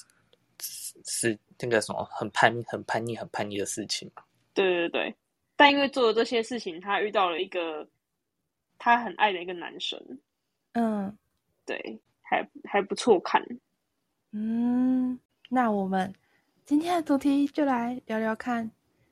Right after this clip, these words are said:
Speaker 3: 遗愿清单吧。
Speaker 1: 遗愿清单。
Speaker 3: 对啊，我很想知道你们的欸，因为我是因为看了这一部，我就想，我想做什么？看一部片可以学一段人生。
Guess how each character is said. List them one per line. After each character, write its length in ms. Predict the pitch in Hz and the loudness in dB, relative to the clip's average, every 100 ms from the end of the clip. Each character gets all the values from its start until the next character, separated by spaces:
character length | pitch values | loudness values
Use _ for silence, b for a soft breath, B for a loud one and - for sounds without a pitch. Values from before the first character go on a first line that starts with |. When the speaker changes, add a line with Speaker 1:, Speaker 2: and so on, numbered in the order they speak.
| _ - | _ -8
Speaker 3:
遗 140 | 208 | -2
愿 260 | 226 233 226 | 2 2 2
清 260 | 262 240 | 2 2
单 280 | 247 240 247 | 2 0 -2
吧。 480 | 247 220 220 220 - _ _ _ _ _ B B B B B - | -2 -4 -8 -12 -16 _ _ _ _ _ B B B B B -2
Speaker 1:
遗 460 | 131 120 143 156 | -2 0 -2 0
愿 540 | 165 185 170 139 123 123 | 4 4 4 2 -4 -4
清 560 | - - 143 139 147 139 - | -2 0 0 0 -4 -6 -2
单。 340 | 143 131 139 147 - - - - - 605 | -2 -2 -6 -6 0 2 0 -10 -6 -6
Speaker 3:
对 180 | - 339 | -2 -4
啊， 320 | 311 285 262 262 | 0 0 4 6
我 40 | |
很 200 | 254 294 | 8 6
想 260 | 302 294 262 | 6 2 2
知 100 | 262 | 4
道 140 | 277 | 4
你 160 | 285 226 | 6 4
们 320 | 196 196 190 | 2 -2 -2
的 100 | 196 | -2
欸， 240 | 190 202 _ B B | -4 -6 _ B B
因 100 | - | 2
为 80 | 330 | 6
我 160 | 311 233 | 8 6
是 160 | 247 | 6
因 80 | 247 | 4
为 80 | 233 | 4
看 220 | 226 233 | 2 0
了 120 | 202 190 | 2 2
这 180 | 208 | 2
一 80 | 185 | 0
部， 220 | - 202 | 0 -4
我 160 | 95 190 | -2 2
就 120 | 220 | 2
想， 160 | 220 - - B B B B _ - | 2 -4 -8 B B B B _ -6
我 120 | 180 | -4
想 240 | - 190 170 | -2 -4 -6
做 180 | 185 180 | -10 -10
什 160 | - - | -12 -20
么？ 60 | _ _ | _ _
看 220 | - 311 | 0 4
一 20 | 262 | 4
部 180 | 247 | 4
片 300 | 247 - 226 | 0 0 -2
可 160 | 202 220 | -2 -4
以 60 | 196 | -4
学 280 | - - | -6 -6
一 140 | 185 190 | -4 -4
段 220 | - 190 | -4 -6
人 200 | 180 180 - | -8 -12 -12
生。 340 | - 190 | -6 -6